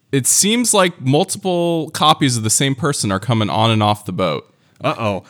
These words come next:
Speaker 2: Well, I think that that deserves a sufficient investigation, and I think we're here to do that because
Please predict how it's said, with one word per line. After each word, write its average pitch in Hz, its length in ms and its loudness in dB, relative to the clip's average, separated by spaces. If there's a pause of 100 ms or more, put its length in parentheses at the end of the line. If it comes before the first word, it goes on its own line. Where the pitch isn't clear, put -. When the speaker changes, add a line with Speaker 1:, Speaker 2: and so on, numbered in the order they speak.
(140)
Speaker 2:
Well, 135 160 2
I 165 80 8
think 196 160 4
that 135 120 6
that 180 180 6
deserves 143 520 4
a 127 120 -2
sufficient 165 720 0
investigation, 131 760 4
and 127 120 0
I 117 80 2
think 120 240 0
we're 123 180 4
here 135 260 -2
to 120 140 -4
do 123 220 2
that 120 320 2 (160)
because 127 280 2